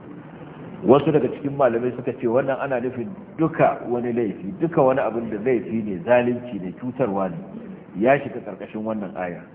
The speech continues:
Ba wani abu ake nufi a karan kansa ba, banda wani laifi, a'a, kowane irin laifi ya shiga.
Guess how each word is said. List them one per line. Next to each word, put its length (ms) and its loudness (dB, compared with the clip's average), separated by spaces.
Ba 180 0
wani 200 2
abu 260 0
ake 380 -4
nufi 400 -4
a 80 -6
karan 340 -2
kansa 320 -4
ba, 160 -4
banda 320 0
wani 280 -2
laifi, 340 -4
a'a, 320 4
kowane 480 12
irin 260 -2
laifi 280 -4
ya 120 0
shiga. 300 -8